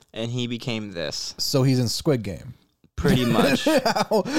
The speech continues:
Speaker 1: He's pretty much, what, what is the, um, the main villain in the end? What's his name?
Speaker 2: Oh, Sangwoo.
Speaker 1: He's basically
Speaker 2: <laughs>
Speaker 1: Sangwoo, okay? He can't even go Super Saiyan. He looks like this because he tried to go Super Saiyan.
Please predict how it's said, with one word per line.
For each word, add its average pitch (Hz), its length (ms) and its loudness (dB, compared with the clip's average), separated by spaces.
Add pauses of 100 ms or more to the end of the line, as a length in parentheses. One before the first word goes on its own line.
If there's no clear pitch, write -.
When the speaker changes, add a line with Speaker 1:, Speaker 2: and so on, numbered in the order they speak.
(300)
Speaker 1:
He's 143 220 0
pretty 151 280 0
much, 135 360 0
what, 117 260 0
what 123 100 4
is 131 200 -2
the, 127 260 2
um, 92 460 -2 (960)
the 113 100 -8
main 113 300 -2
villain 104 380 -4
in 92 100 -4
the 92 100 -4
end? 80 280 -6
What's 110 160 -12
his 110 160 -12
name? 92 360 -8 (480)
Speaker 2:
Oh, 143 140 2
Sangwoo. 123 440 0 (180)
Speaker 1:
He's 139 180 0
basically 151 440 2
Speaker 2:
<laughs> - 0 -
Speaker 1:
Sangwoo, 104 580 2 (500)
okay? 117 360 -2 (600)
He 135 140 -2
can't 147 240 0
even 147 200 2
go 135 140 4
Super 131 300 -4
Saiyan. 143 320 0 (200)
He 170 220 0
looks 156 260 0
like 160 200 -2
this 143 220 0
because 127 260 -2
he 123 100 -2
tried 117 300 -2
to 110 60 -4
go 104 120 0
Super 101 300 -4
Saiyan. 76 360 -4